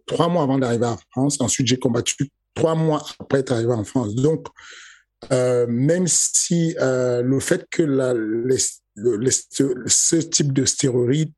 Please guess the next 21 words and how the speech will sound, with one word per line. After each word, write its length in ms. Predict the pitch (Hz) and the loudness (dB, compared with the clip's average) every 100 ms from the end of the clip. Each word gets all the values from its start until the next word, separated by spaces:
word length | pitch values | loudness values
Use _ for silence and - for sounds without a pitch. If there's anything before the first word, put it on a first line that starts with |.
| _ _ - | _ _ -2
de 140 | 131 | -2
stéroïde, 1300 | - - _ 135 127 107 95 135 135 120 127 110 - - - - _ _ _ - - | -2 -8 _ 0 0 -2 0 0 2 0 0 -2 -6 -20 -20 -20 _ _ _ -14 -4
euh, 420 | 120 117 110 110 104 82 _ _ _ _ _ _ - | -2 0 0 -2 -2 -6 _ _ _ _ _ _ -8
faible 480 | - 156 135 - - - - - _ _ _ _ _ _ _ _ | 0 0 0 -6 -14 -12 -8 -8 _ _ _ _ _ _ _ _
est 360 | - 139 147 170 - | -2 0 0 -4 -4
latent 540 | 123 135 - 147 165 - _ _ | -2 -2 -2 -4 -4 -10 _ _
et 60 | 120 | -4
dont 120 | 131 | -2
la 140 | 127 | -2
durée 580 | 120 120 123 147 160 170 - _ | -2 0 0 0 -2 -6 -20 _
est, 320 | 135 139 135 - | -4 0 -2 -2
est, 320 | 123 131 131 - - - 147 - | -2 -2 -2 -8 -10 -2 -2 0
dure 260 | 127 143 | 0 0
dans 160 | 131 127 | 0 0
le 100 | 127 | 0
temps. 220 | 123 143 | 0 0
D'ailleurs, 220 | 143 127 | 2 0
c'est 140 | 127 143 | 0 -2
pour 120 | - | -2
ça 140 | - | -4
que 220 | 147 135 | -2 -2